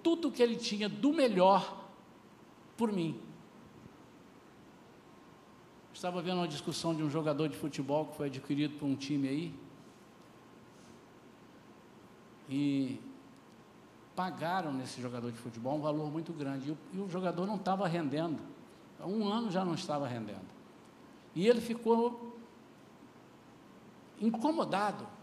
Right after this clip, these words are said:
porque as pessoas cobravam, "Mas pagou tão caro, pagou tão caro, e ele não tá rendendo." Assim são aquelas pessoas que não consideram o valor que Deus pagou pela sua vida,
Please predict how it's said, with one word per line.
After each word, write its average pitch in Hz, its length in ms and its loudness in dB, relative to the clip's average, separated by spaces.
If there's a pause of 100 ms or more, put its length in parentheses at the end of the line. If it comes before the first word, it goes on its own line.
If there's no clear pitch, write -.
(160)
porque 233 480 0 (520)
as 185 160 -4
pessoas 233 360 0
cobravam, 233 320 2
"Mas 247 140 -2 (120)
pagou 262 300 2
tão 320 440 -2
caro, 269 420 2 (1500)
pagou 240 260 4
tão 302 280 0
caro, 269 460 2 (800)
e 240 100 4
ele 285 140 6
não 294 100 6
tá 285 140 4
rendendo." 269 760 2 (680)
Assim 262 640 4
são 285 260 2
aquelas 277 480 4
pessoas 240 800 2 (320)
que 269 100 4
não 277 240 6
consideram 277 720 6
o 247 60 4
valor 262 480 8
que 254 100 0
Deus 240 400 4
pagou 247 440 4
pela 269 260 4
sua 269 260 2
vida, 240 320 2